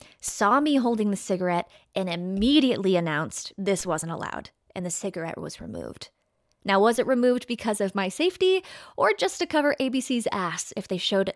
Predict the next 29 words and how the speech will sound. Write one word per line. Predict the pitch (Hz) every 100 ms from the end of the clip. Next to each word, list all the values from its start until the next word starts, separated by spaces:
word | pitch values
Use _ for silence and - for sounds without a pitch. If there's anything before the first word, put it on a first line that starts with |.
| -
a |
kid | - 202 170 -
with | 175
a | 175
cigarette | 196 180 170 165
on | 160
camera? | 170 - - - _ _ -
I'm | 185 185
not | 175 -
sure. | - - 226 - - - _
But | 202 202 208 -
if | 208
not | 170 170 294 -
for | 208
the | 180 170
random | 170 165 165
check-in, | - - - - 208 - - _ _ -
I | 214
would | 240 254
have | 226
been | 226 202 190
left | 190 190 - -
in | 185
an | 175 -
unprotected | 185 185 185 175 180 - 165 -
place | - 254 190 180 - - _ _
for | - 190 -
inappropriate | 226 226 - 214 202 202 175 -
behavior | 190 170 226 220 131 123